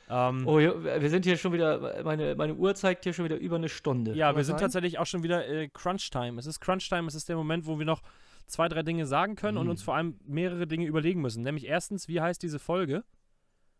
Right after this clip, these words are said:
Speaker 2: Ja, das überlegen wir uns noch.
Speaker 1: Zweitens, ähm, was läuft gleich für ein Song?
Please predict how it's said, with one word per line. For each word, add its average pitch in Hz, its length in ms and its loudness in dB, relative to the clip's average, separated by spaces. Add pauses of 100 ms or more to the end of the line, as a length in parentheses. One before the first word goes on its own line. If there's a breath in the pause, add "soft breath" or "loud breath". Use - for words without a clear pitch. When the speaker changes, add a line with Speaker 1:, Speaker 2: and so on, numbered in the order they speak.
(1080)
Speaker 2:
Ja, 104 540 -4
das 135 140 -4
überlegen 117 380 -4
wir 117 80 -8
uns 107 140 -14
noch. 107 160 -14 (340)
Speaker 1:
Zweitens, 185 680 -2
ähm, 156 420 0
was 135 260 0
läuft 170 200 -2
gleich 170 220 -2
für 170 80 -4
ein 156 80 -4
Song? 143 380 -2